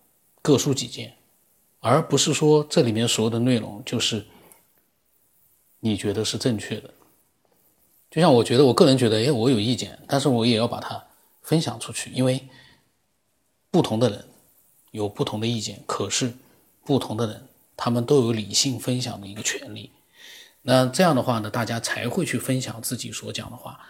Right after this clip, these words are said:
而且他们呢，才不会觉得说我在节目里面说这个想法，呃，说了一些我的看法跟他们不一样，他们就觉得心里面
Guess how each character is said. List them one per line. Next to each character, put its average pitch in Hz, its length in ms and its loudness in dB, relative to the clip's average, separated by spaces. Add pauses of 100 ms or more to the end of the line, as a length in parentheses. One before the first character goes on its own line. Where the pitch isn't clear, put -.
(200)
而 131 140 0
且 113 140 0
他 - 180 -2
们 131 140 0
呢， 127 100 -2
才 120 180 -6
不 117 160 -4
会 151 160 0
觉 107 240 -4
得 113 100 -4
说 127 200 -2
我 113 280 -6
在 131 140 0
节 127 180 0
目 135 120 2
里 107 80 0
面 113 120 -4
说 135 220 -2
这 135 140 -2
个 123 100 0
想 123 220 -2
法， 120 180 -8 (440)
呃， 113 200 -12
说 135 160 2
了 131 60 6
一 - 20 2
些 143 80 4
我 117 80 4
的 - 80 -2
看 131 140 2
法 107 80 -2
跟 120 100 -2
他 127 80 -2
们 131 80 -2
不 147 60 0
一 135 60 0
样， 143 120 2
他 - 120 -4
们 123 80 -2
就 123 60 -6
觉 107 140 -6
得 110 80 -4
心 127 180 2
里 110 60 -2
面 101 180 -6